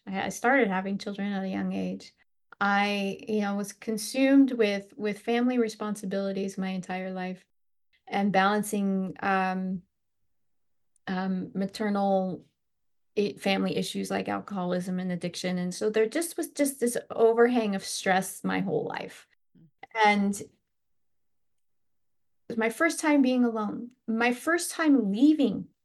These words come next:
all those people. And I'm like, "Uh, your kids are grown up. It's time. It's okay. It's okay. It's okay."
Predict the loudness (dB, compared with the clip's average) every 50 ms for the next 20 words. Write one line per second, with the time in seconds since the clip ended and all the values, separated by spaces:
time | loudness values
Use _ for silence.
0 | _ _ _ _ -4 0 2 4 4 4 6 6 6 6 4 2 0 0 0 0
1 | -2 -4 -4 -4 -4 -2 -2 0 0 -2 -2 -4 -4 -2 2 2 4 4 2 2
2 | 0 -2 -2 -4 -6 -6 -6 -6 -6 -4 -4 -4 -4 -6 -6 -8 -8 -10 -14 -20
3 | _ _ _ _ _ _ _ -4 -2 -2 -2 -4 -6 -4 -2 -2 -2 -4 -6 -8
4 | -8 -4 0 0 0 0 -2 -2 0 2 4 4 2 2 0 0 2 2 0 -2
5 | -2 -2 -2 -2 0 -2 -2 -4 -6 -6 -4 -6 -6 -4 -6 -8 -8 -10